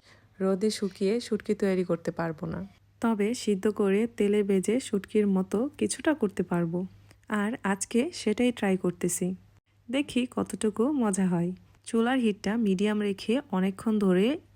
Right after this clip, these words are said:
এই মাংসগুলাকে ভাজতে হবে। আমার মাংস ভাজা শেষ হয়ে গিয়েছে। এখন, এখন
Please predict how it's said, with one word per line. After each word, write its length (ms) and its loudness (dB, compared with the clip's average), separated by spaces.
এই 180 6
মাংসগুলাকে 760 0
ভাজতে 400 -2
হবে। 220 -2
আমার 260 0
মাংস 240 -2
ভাজা 260 -2
শেষ 240 0
হয়ে 220 4
গিয়েছে। 360 0
এখন, 400 0
এখন 280 -2